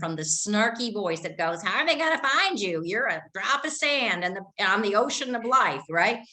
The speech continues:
That kind of, like, neg-, negative, nagging voice. Was there any wisdom to glean from it?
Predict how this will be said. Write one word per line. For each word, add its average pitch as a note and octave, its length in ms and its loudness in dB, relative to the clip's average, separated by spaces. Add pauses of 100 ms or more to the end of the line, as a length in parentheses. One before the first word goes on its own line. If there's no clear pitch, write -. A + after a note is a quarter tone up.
(360)
That G#3+ 300 2
kind G3+ 280 0
of, E3 200 -6
like, E3 400 -8
neg-, F#3+ 720 0
negative, F#3+ 720 0 (140)
nagging F3+ 1000 0 (180)
voice. D#3 320 -2 (300)
Was A#3 160 0
there B3+ 240 0
any D4 260 2
wisdom A3 680 -2 (800)
to - 380 -4
glean G3 420 -2
from D#3 300 -10
it? - 100 -12